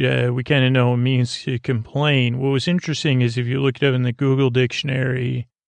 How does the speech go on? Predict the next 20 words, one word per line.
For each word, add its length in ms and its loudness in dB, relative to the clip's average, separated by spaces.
its 280 -8
usage 520 -2
kinda 220 0
took 260 -6
off 420 0
in, 280 0
uh, 460 -2
somewhere 280 -2
between 380 0
nineteen 540 0
fifty 500 -2
and 100 -2
twenty 320 -2
ten. 400 0
I, 280 -2
I 40 0
can't 300 -2
get 140 -2
any 200 0
closer, 1120 -4